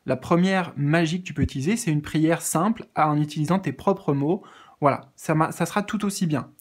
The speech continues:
d'accord ? Après, si tu veux aussi rajouter une bougie ou rajouter de l'encens, bah, tout ça, c'est, c'est un plus, en fait. Mais j'insiste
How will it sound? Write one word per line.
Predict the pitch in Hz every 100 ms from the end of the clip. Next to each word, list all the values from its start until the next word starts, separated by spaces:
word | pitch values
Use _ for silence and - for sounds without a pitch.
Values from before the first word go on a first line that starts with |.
| -
d'accord ? | 127 196 214 - - -
Après, | - - 185
si | 185
tu | 156 147
veux | 147
aussi | 156 170 190
rajouter | 180 170 170
une | 175
bougie | 165 175 160 180 180
ou | 160
rajouter | 151 156 160
de |
l'encens, | 156 156 185 180 180
bah, | 135
tout | 131 196
ça, | 240
c'est, | 226 - 139
c'est | - 165
un | 160
plus, | 156 226 160
en | 139
fait. | 123 - - - - -
Mais | - 160 208 196
j'insiste | 147 156 180 233 233